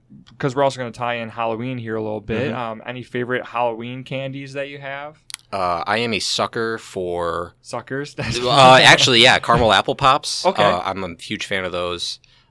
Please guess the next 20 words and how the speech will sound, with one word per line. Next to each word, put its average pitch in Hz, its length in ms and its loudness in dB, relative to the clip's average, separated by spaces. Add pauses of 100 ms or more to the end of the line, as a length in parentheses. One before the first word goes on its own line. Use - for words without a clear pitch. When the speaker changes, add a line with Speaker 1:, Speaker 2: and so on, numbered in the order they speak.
(180)
Speaker 2:
Uh, 82 380 -8
and 92 160 -10
then 87 100 -6
also 87 440 -6
the 80 460 -8
Reese's 90 440 -8
Pumpkins. 92 680 -10 (380)
Speaker 1:
Ooh, 110 580 -18
Speaker 2:
I'm, 87 120 -8
Speaker 1:
okay. 110 120 -8
Speaker 2:
I'm 87 120 -10
a - 20 -12
Speaker 1:
Yeah, 113 60 -10
Speaker 2:
big 113 100 -6
Speaker 1:
yeah. 110 200 -10
Speaker 2:
chocolate - 360 -6
peanut 85 220 -14
butter 82 160 -12
fan. 87 340 -16 (320)
Speaker 1:
Okay. 165 360 -12